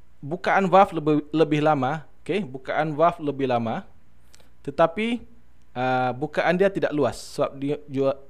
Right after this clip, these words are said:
ah, dua belas perpuluhan lima, ah, mm saja, okey, berbanding dengan Toda tadi, tiga belas perpuluhan lima. Okey. Tapi Toda ni, bukaan dia tidak lama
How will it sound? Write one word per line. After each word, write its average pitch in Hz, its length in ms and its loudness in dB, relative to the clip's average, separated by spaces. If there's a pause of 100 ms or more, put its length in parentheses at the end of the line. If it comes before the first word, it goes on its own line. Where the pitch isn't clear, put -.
ah, 123 320 -2 (520)
dua 151 200 2
belas 160 160 4
perpuluhan 143 400 -2
lima, 147 80 2 (560)
ah, 113 160 -10
mm 139 400 -2
saja, 107 320 -2 (320)
okey, 196 280 -4 (280)
berbanding 147 560 2
dengan 131 400 0
Toda 120 320 0
tadi, 107 240 -6
tiga 120 240 -4
belas 123 160 -2
perpuluhan 113 280 -4
lima. 101 140 -8 (540)
Okey. 220 320 -4 (4000)
Tapi 196 480 2
Toda 214 320 6
ni, 202 240 4 (560)
bukaan 147 400 -2
dia 220 80 4
tidak 220 240 0
lama 156 400 2